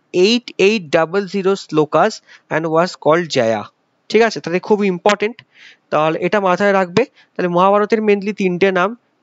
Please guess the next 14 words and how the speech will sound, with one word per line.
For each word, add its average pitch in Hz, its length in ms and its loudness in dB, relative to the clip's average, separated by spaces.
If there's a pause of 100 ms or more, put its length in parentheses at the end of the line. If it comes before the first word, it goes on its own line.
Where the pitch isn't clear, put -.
জয়া 156 280 4
সংহিতা, 196 560 -2 (320)
শতহারি 185 480 0
সংহিতা 226 400 -4
আর 226 80 2
মহাভারত 180 480 2
তোমরা 170 200 -2
সবাই 160 280 2
জানো। 143 320 -2 (480)
আর 147 160 2
এটা 175 140 -4
ন্যারেট 170 420 0
করেছিলেন 208 560 0
কিন্তু 196 400 -8